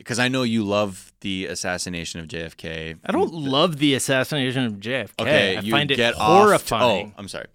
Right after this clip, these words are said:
Speaker 1: You're horrified <laughs> by the
Speaker 2: I'm
Speaker 1: assassination of J F K.
Speaker 2: Yes.
Speaker 1: But I mean, more in the sense that, like, you've been, you've read so much about it. Like, you are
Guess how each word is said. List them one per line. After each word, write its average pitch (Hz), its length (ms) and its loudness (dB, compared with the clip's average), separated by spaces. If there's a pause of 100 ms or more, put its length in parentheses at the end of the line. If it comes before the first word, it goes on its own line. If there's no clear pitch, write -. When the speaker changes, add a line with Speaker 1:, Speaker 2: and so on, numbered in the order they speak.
(280)
Speaker 1:
You're 110 200 -2
horrified 117 880 2
<laughs> - 0 -
by 131 80 2
the - 140 4
Speaker 2:
I'm 135 80 4
Speaker 1:
assassination 123 560 2
of 98 40 -8
J 107 100 2
F 101 60 -2
K. 117 60 -2
Speaker 2:
Yes. 104 460 0
Speaker 1:
But 165 120 6
I 165 60 4
mean, 160 140 0
more 185 160 4
in 175 40 0
the 151 80 0
sense 151 200 0
that, 135 80 0
like, 107 160 2
you've 123 180 0
been, 113 280 -4 (120)
you've 127 300 2
read 123 260 2
so 127 320 2
much 117 280 0
about 95 440 0
it. 78 240 -10
Like, 92 160 -6
you 101 140 -4
are 82 220 -4